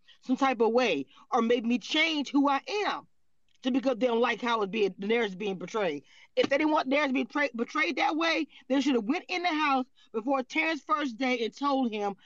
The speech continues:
"Don't drag that black woman. Don't be a trash-ass dude. And don't stand with the white people that's dragging the black woman and looking crazy."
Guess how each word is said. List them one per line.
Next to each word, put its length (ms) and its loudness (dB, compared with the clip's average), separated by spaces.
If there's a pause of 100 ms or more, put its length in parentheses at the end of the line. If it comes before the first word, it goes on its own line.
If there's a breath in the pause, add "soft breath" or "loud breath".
(200 soft breath)
"Don't 300 0
drag 360 0
that 220 0
black 280 -2
woman. 340 -6 (360 loud breath)
Don't 280 2
be 140 2
a 60 2
trash-ass 840 0
dude. 480 0 (1600)
And 140 -2
don't 240 2
stand 420 2
with 140 2
the 80 2
white 320 -2
people 220 2
that's 140 0
dragging 260 2
the 80 0
black 300 0
woman 280 -2 (200 loud breath)
and 120 4
looking 220 2
crazy." 480 -2